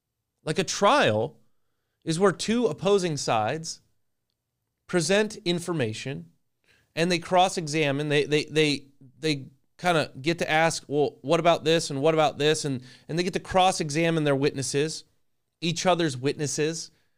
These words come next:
And the whole purpose of the jury of your peers is because you want people who are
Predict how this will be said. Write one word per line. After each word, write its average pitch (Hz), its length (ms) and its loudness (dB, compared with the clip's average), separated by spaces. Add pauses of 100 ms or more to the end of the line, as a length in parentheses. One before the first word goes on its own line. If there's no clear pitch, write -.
(420)
And 170 160 2
the 180 80 4
whole 208 180 6
purpose 208 440 2
of 156 200 0
the 151 60 -2
jury 185 420 2
of 151 140 -2
your 143 100 -4
peers 202 520 2
is 156 140 -6
because 170 380 0
you 185 100 -2
want 214 300 2
people 190 340 -4
who 175 140 -2
are 151 200 4